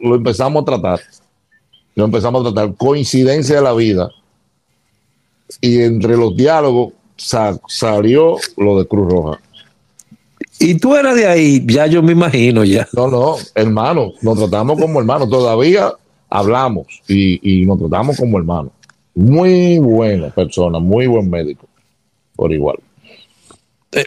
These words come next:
Speaker 2: eso puede dejarse dicho de lo que, lo que pasamos en la Estepa de la Flor en esa época. No
Speaker 1: Sí.
Speaker 2: quedaron nada más como amistades. Todavía
Speaker 1: No,
Speaker 2: a
Speaker 1: no,
Speaker 2: esta
Speaker 1: no,
Speaker 2: altura
Speaker 1: no,
Speaker 2: del
Speaker 1: no.
Speaker 2: juego, donde quiera que uno hace
Speaker 1: Se ve
Speaker 2: contacto.
Speaker 1: un hermano,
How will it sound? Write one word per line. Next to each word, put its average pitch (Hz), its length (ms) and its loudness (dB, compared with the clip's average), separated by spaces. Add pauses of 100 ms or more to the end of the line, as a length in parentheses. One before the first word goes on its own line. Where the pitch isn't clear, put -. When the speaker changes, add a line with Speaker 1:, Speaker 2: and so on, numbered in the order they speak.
(220)
Speaker 2:
eso 180 300 -2
puede 170 300 0
dejarse 143 520 -2
dicho 123 440 -4
de 110 220 -2
lo 107 180 -4
que, 113 380 -6
lo 123 220 -4
que 131 120 -4
pasamos 170 520 -4
en 170 40 -4
la 156 60 -4
Estepa 156 400 -6
de 139 80 -4
la 127 120 -4
Flor 123 380 -6
en 113 100 -12
esa 135 360 -8
época. 101 500 -12 (800)
No 139 340 -4
Speaker 1:
Sí. 139 160 -6
Speaker 2:
quedaron 131 480 -4
nada 123 280 -4
más 120 240 -6
como 113 280 -6
amistades. 90 680 -10
Todavía 113 580 0
Speaker 1:
No, 120 100 0
Speaker 2:
a 117 40 -2
Speaker 1:
no, 85 60 -2
Speaker 2:
esta 78 200 -4
Speaker 1:
no, 82 60 -4
Speaker 2:
altura 82 200 -4
Speaker 1:
no, 131 60 0
Speaker 2:
del 127 80 -2
Speaker 1:
no. 120 100 -4
Speaker 2:
juego, 135 380 -2
donde 120 320 -2
quiera 143 320 -2
que 131 180 -4
uno 127 480 -8 (540)
hace 131 220 -4
Speaker 1:
Se 135 60 -6
ve 113 40 -10
Speaker 2:
contacto. 104 880 -4 (260)
Speaker 1:
un 113 200 0
hermano, 90 440 -2